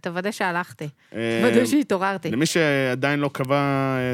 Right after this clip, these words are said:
Speaker 2: תוכניות ביום חמישי, אני ממליץ מאוד לקבוע תוכניות, ומי שעדיין לא ימצא תוכניות, אז ביום חמישי יש את החתונה של קטיה וליאור, ישודר בלייב, אה, מומלץ, אה, כנראה ב-, לא ראיתי, מדד קרינג'יות, אה, מאה ממאה, אבל, אה, זה,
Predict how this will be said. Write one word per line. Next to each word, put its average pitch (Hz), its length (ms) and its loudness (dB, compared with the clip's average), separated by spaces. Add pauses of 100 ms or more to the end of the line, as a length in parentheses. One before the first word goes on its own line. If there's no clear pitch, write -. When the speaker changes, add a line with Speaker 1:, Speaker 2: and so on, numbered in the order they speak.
Speaker 2:
תוכניות 127 500 0
ביום 131 160 0
חמישי, 127 380 -2
אני 123 140 -2
ממליץ 117 420 -4
מאוד 127 240 -2
לקבוע 120 280 -4
תוכניות, 123 500 -4
ומי 120 120 -4
שעדיין 123 380 -2
לא 123 80 0
ימצא 117 220 -4
תוכניות, 113 500 -4
אז 95 100 -6
ביום 113 160 -2
חמישי 110 300 -6
יש 113 100 -4
את - 60 -14
החתונה 107 420 -6
של 110 160 -8
קטיה 110 320 -8
וליאור, 104 340 0
ישודר 107 360 -2
בלייב, 110 520 0 (200)
אה, 110 180 -2
מומלץ, 113 520 0
אה, 127 60 2 (560)
כנראה 117 360 -2
ב-, 113 140 -2 (600)
לא 151 220 6
ראיתי, 156 420 2
מדד 139 340 2
קרינג'יות, 131 640 2
אה, 117 140 2
מאה 123 200 2
ממאה, 123 380 2 (580)
אבל, 104 420 -4
אה, 101 280 -2
זה, 147 380 0